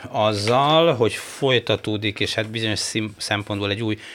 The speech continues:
szakaszba ért az oroszországi agress-, agresszió Ukrajna ellen. Civil infrastrukturális létesítményeket támadnak most már egy ideje, és a legújabb adatok szerint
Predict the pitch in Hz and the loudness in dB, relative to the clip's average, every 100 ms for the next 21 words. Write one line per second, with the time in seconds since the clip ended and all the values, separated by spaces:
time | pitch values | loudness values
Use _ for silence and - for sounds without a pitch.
0 | - - 101 110 95 98 95 - 113 104 | -6 -2 2 2 2 2 2 2 2 4
1 | 95 - 101 90 87 90 82 - 101 95 | 2 0 2 4 4 2 0 -2 -2 0
2 | - 92 - 95 101 107 110 101 92 - | -2 -2 0 0 0 0 0 -2 -2 -4
3 | - 101 95 - 101 98 101 - 98 95 | -2 0 0 -2 -2 -2 -4 -2 0 0
4 | 95 90 87 - - - - 131 127 135 | 0 0 0 -6 -16 -18 -4 0 2 2
5 | 135 135 131 - - - - 87 - - | 2 2 0 -4 -14 -20 -18 -18 -12 0
6 | 131 110 107 110 107 - 95 110 98 95 | 2 4 4 4 2 0 0 0 0 2
7 | - 101 104 - 101 92 87 98 - 107 | 2 2 2 0 0 -2 0 -2 -2 -2
8 | 98 95 92 92 - 92 - 95 92 90 | 0 -2 -2 -4 -4 -6 -2 -2 -2 -2
9 | 117 113 104 98 95 - 95 98 104 95 | -2 0 0 0 -2 -2 0 0 0 -2
10 | 95 98 101 95 95 - 104 98 92 | -2 0 -2 -2 -4 -4 -2 -2 -4